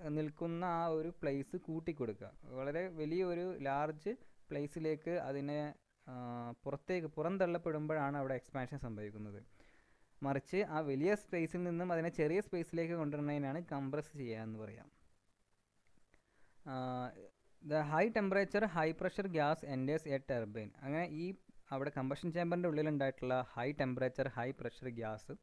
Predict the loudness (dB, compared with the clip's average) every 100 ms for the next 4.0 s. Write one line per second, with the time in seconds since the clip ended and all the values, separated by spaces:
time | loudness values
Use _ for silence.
0 | -16 -8 -2 0 0 0 0 0 2 0
1 | 0 -4 -4 -6 -8 -8 -6 -6 -10 _
2 | -2 -2 0 2 2 2 -2 -4 -6 -4
3 | -6 -4 0 0 0 -4 -4 -4 -8 -12